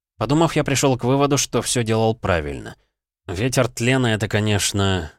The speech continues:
возможно, я перестарался, возможно. Но в той ситуации ничего другого мне просто не пришло на ум.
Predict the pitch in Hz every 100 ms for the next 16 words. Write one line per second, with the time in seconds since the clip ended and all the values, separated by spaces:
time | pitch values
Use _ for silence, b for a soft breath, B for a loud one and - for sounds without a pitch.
0 | _ _ _ _ 98 87 95 90 92 87
1 | 92 87 - 92 101 85 - 76 - _
2 | 90 85 92 90 76 67 - _ _ _
3 | 98 - 127 123 120 123 127 131 117 110
4 | 107 107 107 92 90 87 104 104 90 82
5 | 92 87 98 87 85 85 101 98 85 80
6 | 82